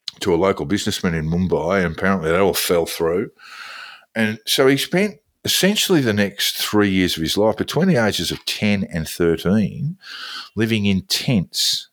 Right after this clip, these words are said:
and, and, uh, whipping out a bit of, well, he'd be almost like a pie boy at, at the M C G, but, but, uh, around the, the Mumbai Stadium, he was basically making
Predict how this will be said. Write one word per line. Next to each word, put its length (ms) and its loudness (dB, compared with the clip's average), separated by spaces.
and, 340 -2
and, 400 -2
uh, 220 -2
whipping 400 0
out 160 0
a 40 -2
bit 220 0
of, 380 -4
well, 220 -2
he'd 120 -2
be 140 -2
almost 320 -2
like 140 -4
a 60 -6
pie 420 2
boy 380 -2
at, 200 -2
at 120 -4
the 140 0
M 120 -2
C 260 0
G, 320 4
but, 320 -4
but, 340 -4
uh, 220 2
around 400 -2
the, 200 -6
the 100 -8
Mumbai 360 -2
Stadium, 600 -2
he 160 0
was 260 0
basically 540 -4
making 500 -6